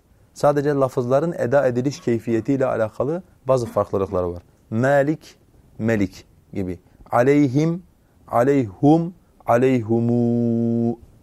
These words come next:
gibi. Veya A'larla E'lerin çıkarılışındaki fark, fark gibi mesela. "Ve duha." Bu bizim okuyuşumuz değil mi?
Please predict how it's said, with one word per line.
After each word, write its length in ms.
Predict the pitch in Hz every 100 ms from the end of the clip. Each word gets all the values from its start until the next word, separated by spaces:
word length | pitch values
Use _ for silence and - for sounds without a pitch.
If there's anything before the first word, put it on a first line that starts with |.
| -
gibi. 280 | 101 92 85 - - _ -
Veya 300 | 123 139 156 -
A'larla 600 | 135 135 156 160 165 165
E'lerin 500 | 131 127 131 156 170
çıkarılışındaki 800 | - 131 120 120 - 120 120 147
fark, 360 | - 117 -
fark 320 | - 127 120
gibi 260 | - 90 85 - _
mesela. 380 | 107 95 95 90 - - _ -
"Ve 240 | 120 127 113
duha." 680 | 117 - 123 123 123 120 - _ _ _
Bu 100 | 156
bizim 180 | 156 151
okuyuşumuz 540 | 120 110 98 98 95
değil 120 | 127 165
mi? 140 | 107